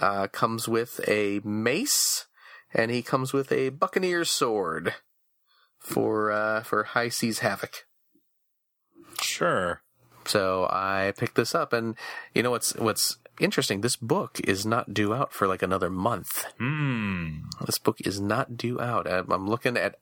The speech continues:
Speaker 1: Amazon right now. It says it sh-, uh, ships, it releases on April fifth. But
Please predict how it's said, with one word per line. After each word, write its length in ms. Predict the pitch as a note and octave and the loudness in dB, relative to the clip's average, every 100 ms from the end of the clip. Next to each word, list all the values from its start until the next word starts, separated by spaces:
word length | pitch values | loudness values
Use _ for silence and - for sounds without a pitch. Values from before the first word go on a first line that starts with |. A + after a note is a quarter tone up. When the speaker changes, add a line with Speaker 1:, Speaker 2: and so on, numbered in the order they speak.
| - | -2
Speaker 1:
Amazon 480 | A2 A#2 A#2 G#2 F#2+ | 0 0 0 0 0
right 220 | G2+ A2+ | 0 0
now. 160 | A2+ | 0
It 100 | G2+ | 0
says 200 | - G#2+ | 2 2
it 120 | F#2+ - | 0 0
sh-, 360 | - - - | 2 2 0
uh, 220 | G2 F#2+ | 0 2
ships, 480 | F#2+ - - - - | 2 0 0 0 0
it 80 | - | 2
releases 640 | F#2+ G2 B2 D3+ E3+ E3+ - - - - | 2 2 0 0 0 -2 -6 -10 -6 0
on 180 | G2+ - | 0 2
April 440 | A#2+ B2 - C3 | 0 0 0 0
fifth. 800 | B2 - - B2 G2+ - - - - _ _ _ _ _ _ _ _ _ _ _ _ _ _ | 0 -4 0 0 0 -4 -4 -6 -10 _ _ _ _ _ _ _ _ _ _ _ _ _ _
But 140 | - | -2